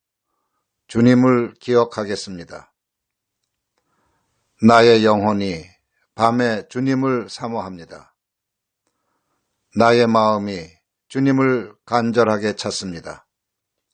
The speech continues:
주님께서 땅을 심판하실 때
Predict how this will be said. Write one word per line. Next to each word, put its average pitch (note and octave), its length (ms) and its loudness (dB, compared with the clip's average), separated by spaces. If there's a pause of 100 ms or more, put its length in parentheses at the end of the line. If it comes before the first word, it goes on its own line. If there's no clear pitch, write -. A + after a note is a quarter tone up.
(1160)
주님께서 C3 840 2
땅을 B2+ 460 -2
심판하실 A2 760 -8
때 F2 340 -8